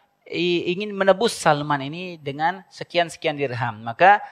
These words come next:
Nabi sallallahu alaihi wasallam melakukan mukatabah. Mukatabah itu semacam perjanjian untuk pembebasan budak,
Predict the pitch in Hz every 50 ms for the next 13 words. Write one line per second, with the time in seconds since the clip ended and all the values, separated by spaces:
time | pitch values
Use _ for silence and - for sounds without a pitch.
0 | - - _ - 139 143 170 165 170 147 - 180 175 175 160 156 175 165 185 175
1 | 165 156 - 165 147 - - 107 104 113 117 123 - 165 160 - 156 151 156 160
2 | 170 - 185 - 170 156 - 170 160 156 - 156 139 151 151 170 185 196 139 107
3 | 104 107 - 127 135 - - 151 - - 143 131 123 120 123 123 147 127 120 127
4 | 156 156 120 110 98 -